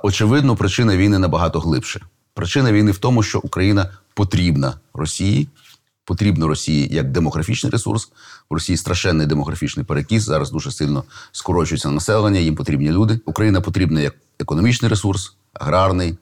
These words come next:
промисловий. Україна потрібна як внутрішньополітичний ресурс. Показати росіянам, що, бачите, демократія, лібералізм не виживають. І нарешті, дуже важливо, а, Україна потрібна як семантичний ресурс. Що таке семантичний ресурс? Це сенси.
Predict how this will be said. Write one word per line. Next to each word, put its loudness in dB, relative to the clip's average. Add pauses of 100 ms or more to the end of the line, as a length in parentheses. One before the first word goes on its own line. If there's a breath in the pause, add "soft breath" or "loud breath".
промисловий. 0
Україна 2
потрібна 2
як 0
внутрішньополітичний 0
ресурс. -6
Показати -2
росіянам, 0 (260 loud breath)
що, -8
бачите, 0 (120)
демократія, 0
лібералізм 2
не 0
виживають. -2 (800 loud breath)
І 2
нарешті, 2
дуже 2
важливо, 2 (220)
а, 0
Україна 0
потрібна 2
як -2
семантичний 0
ресурс. -6 (480)
Що -4
таке -2
семантичний 2
ресурс? -4
Це -4
сенси. -2